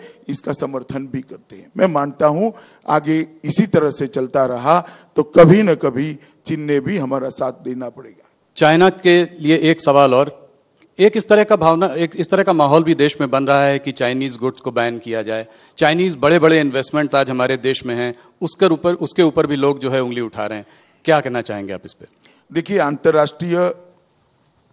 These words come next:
Speaker 1: व्यापार के अंदर कुछ ट्रीटीज होती हैं और वो ट्रीटी को एक तरफा हम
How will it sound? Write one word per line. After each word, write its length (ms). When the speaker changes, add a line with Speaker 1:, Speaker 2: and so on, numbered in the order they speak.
Speaker 1:
व्यापार 460
के 120
अंदर 220
कुछ 420
ट्रीटीज 480
होती 240
हैं 260
और 120
वो 180
ट्रीटी 380
को 520
एक 240
तरफा 340
हम 320